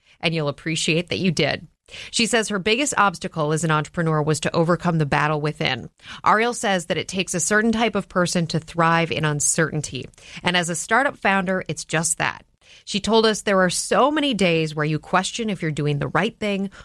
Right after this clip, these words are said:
why you're doing what you're doing, if you'll ever reach your goals.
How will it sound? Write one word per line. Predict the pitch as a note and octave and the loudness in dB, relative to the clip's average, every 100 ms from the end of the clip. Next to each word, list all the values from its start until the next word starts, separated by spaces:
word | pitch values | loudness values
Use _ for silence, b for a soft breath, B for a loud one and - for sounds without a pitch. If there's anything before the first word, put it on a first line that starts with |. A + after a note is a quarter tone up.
| B - | B -8
why | C#3 D#3 | 0 2
you're | D4 C#4 | 2 0
doing | F#3+ E3+ D#3+ | 0 0 0
what | D#3 D3 | 0 0
you're | D3 | -2
doing, | C#3+ D3 D3 D3 D3+ B B | 0 2 2 2 -2 B B
if | - F3+ | -4 -2
you'll | F#3+ F3+ - | -2 -2 -2
ever | F3+ G#3 | -2 -4
reach | F3+ E3 - | -6 -8 -6
your | E3 | -4
goals. | D3 C#3 - - - | -2 -4 -4 -6 -8